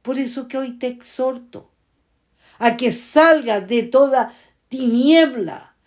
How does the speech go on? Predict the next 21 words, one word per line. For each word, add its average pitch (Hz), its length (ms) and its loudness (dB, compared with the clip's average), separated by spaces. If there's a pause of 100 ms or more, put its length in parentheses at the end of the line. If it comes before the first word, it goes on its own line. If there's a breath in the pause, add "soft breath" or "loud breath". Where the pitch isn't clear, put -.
(160)
Busca 285 600 4
la 254 200 4
luz 294 360 2
del 285 240 0
Señor. 277 800 -2 (320 soft breath)
Busca 294 480 6
la 269 200 4
luz 311 400 4
de 285 160 0
su 294 260 -2
presencia 269 960 -2 (240 soft breath)
para 277 420 4
que 277 240 6
andes 277 680 2
en 185 240 -4
luz, 185 440 -6 (680 soft breath)
que 294 120 6
es 277 60 4
la 269 160 6
única 269 540 0
forma 247 760 2